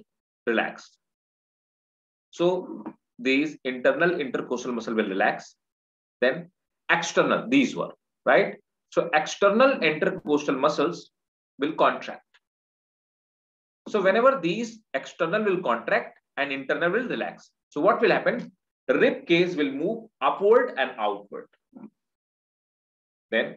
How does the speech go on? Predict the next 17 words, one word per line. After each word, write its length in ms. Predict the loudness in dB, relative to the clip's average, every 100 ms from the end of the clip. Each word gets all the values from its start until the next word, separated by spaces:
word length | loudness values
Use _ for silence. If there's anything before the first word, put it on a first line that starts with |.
| -6
this 160 | -4 -2
is 60 | -2
the 60 |
first 280 | 2 0 0
point. 260 | -4 -4 -12 _ _ _ 0
Then 280 | 0 0 -6 _ _ _ _ _ 2
what 200 | 4 4
will 120 | 4
happen? 340 | 4 2 0
This 180 | -2 -4
is 120 | -6 -2
diaphragm. 540 | 2 4 2 -4 -14 _ _ _ _ _ _ _ _ _ _ _
Diaphragm 480 | 2 4 4 2 2
is 140 | 2 0
a 40 |
curtain-like 560 | 2 2 2 2 2 0
structure 520 | -4 -6 -6 -12